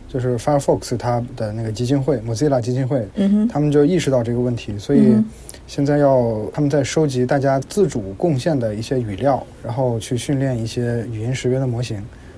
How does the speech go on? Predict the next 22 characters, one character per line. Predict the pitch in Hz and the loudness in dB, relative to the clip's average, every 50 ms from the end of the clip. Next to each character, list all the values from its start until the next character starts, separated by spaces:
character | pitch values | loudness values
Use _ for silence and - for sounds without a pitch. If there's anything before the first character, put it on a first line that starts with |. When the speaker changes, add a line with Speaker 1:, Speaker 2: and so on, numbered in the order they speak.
| - - | -10 -2
Speaker 1:
不 | - | 0
然 | 170 165 | 2 2
的 | 160 160 | 2 2
话， | 160 170 151 | 2 2 2
这 | 143 160 151 | 2 2 4
些 | 160 156 156 | 6 6 4
东 | 147 165 165 156 | 4 4 2 2
西 | 143 135 120 | 2 0 0
迟 | - - 143 | 0 0 2
早 | 156 139 107 92 90 - - - _ - - | 4 4 4 2 0 -6 -12 -20 _ -2 0
都 | 156 160 | 2 4
会 | 160 156 135 | 4 2 2
变 | 120 151 139 127 | 4 2 2 2
到 | 127 120 107 107 | 2 2 2 0
这 | 107 104 117 | -2 -4 -4
个 | 110 110 113 | -4 -4 -4
巨 | 113 - 151 | -2 0 -2
头 | 139 - 104 107 | 0 0 -2 -6
里 | 110 107 | -6 -6
面。 | 87 80 82 82 - - - - - | -8 -10 -12 -14 -16 -20 -20 -12 -8
对 | 123 | -8
吧？ | 101 - | -8 -8